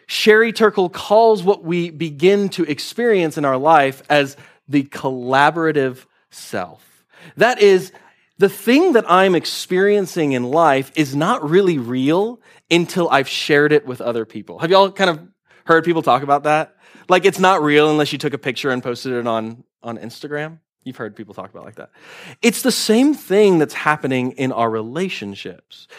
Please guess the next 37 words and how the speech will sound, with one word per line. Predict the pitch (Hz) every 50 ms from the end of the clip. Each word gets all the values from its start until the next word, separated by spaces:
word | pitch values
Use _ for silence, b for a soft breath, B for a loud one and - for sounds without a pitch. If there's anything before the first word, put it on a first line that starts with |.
| B B 165
In | B 202 220 247
our | 240 240
relationships, | 226 214 202 214 226 285 302 - - 185 170 165 151 - 170 160 160 165 - - B B B B -
I | 175 202 302 392
don't | 415 392 302 208 170
know | 170 175 190 214 226
what | 214 196 185 -
I | 147 139 139
feel | 139 - - - - - 226 262 349 370 339 269 220 -
about | - 156 147 139 151 143 135 123 123 117 117
this | 123 117 110 120 147 - - - - - - B B B B B -
unless | 185 190 190 185 196 220 220 220
I | 208 214 220
have | 196 - 208 190 180
a | 175 156
number | 143 139 147 160 196 226 254 262 214
of | 185 156 -
people | - 202 190 - 175 151 - 131
around | 123 117 110 123 147 160 180 202 208 190 143
me | 131 131 123 120
who | 117 147 131
also | - - 113 123 139 - - 135 117
feel | 110 - 127 120 110 107
the | 101 107
same | - - 110 104 104 101 101
way | 95 95 104
that | 127 160
I | 190 269 254 170
do, | - - - _ _ _ _ _ _ _ _ _ _ _ _ _ _ _ -
right? | 151 165 190 196 190 B B B B
It's | 220 - -
the | - 240 214 165
ultimate | 180 196 196 208 220 214 202 -
hopping | - - - 160 160 - 180 165 160 139
on | 120 131 135 135 135
the | 135
bandwagon. | 131 160 165 165 156 139 107 98 95 95 98 98 95 95 90 92 101